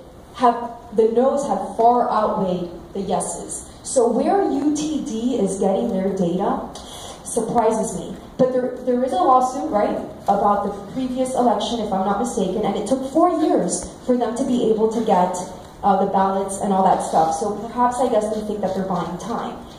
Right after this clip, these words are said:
But I would love, I would really love to be able to audit this contract vote. Why? Because, again, I do not know a single teacher who would have ever voted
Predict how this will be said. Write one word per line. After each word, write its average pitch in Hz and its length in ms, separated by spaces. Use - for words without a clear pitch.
But - 180
I 269 160
would - 160
love, 254 840
I 226 100
would 214 320
really 277 260
love 196 680
to 240 80
be 240 440
able - 540
to 233 480
audit - 480
this 226 340
contract 269 720
vote. - 400
Why? 214 500
Because, 233 240
again, 220 480
I 214 160
do 240 100
not 269 340
know 240 300
a - 60
single 285 540
teacher - 460
who 262 120
would 226 160
have 220 260
ever 220 240
voted 202 380